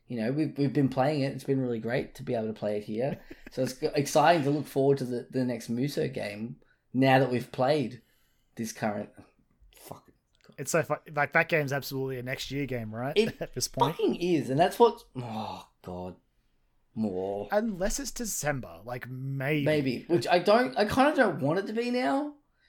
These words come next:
Speaker 1: 'cause this comes out November. This comes out the day after Cyberpunk. So sorry, Age of Calamity, <laughs> you're getting put on the pile, o-, on the pile as well.
Speaker 2: I'm gonna,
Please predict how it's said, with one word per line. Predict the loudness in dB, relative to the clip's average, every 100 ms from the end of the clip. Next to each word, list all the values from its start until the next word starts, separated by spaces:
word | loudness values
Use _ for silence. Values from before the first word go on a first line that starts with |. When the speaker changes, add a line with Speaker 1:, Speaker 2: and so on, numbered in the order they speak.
| _ _ _
Speaker 1:
'cause | -4 -2
this | -2
comes | 0 2
out | 4
November. | 4 6 6 6 4
This | 4
comes | 0 6
out | 6
the | 6
day | 6 6 8 4 -2 -6 _ _ _ _ _ _ _ _ -4
after | 2 8 8 8 2 0
Cyberpunk. | 4 6 6 4 4 4 4 -6 -12 _ _ _ _ _ _ _ _ _ _
So | -4 0 0
sorry, | 0 -2 6 8 8 6 2 -4 -12 _ _ _ _
Age | -4 -4
of | -6
Calamity, | -4 -2 0 0 0 -2 -4 -14
<laughs> | -20 -4
you're | 4 4
getting | 4 0 2
put | 4
on | 4 4
the |
pile, | 2 4 4 4 -2 -6
o-, | -6 -2
on | 0
the | 2
pile | 2 2 2 0
as | 2
well. | 2
Speaker 2:
I'm | 2 -2 -2
gonna, | -2 0 -2 -4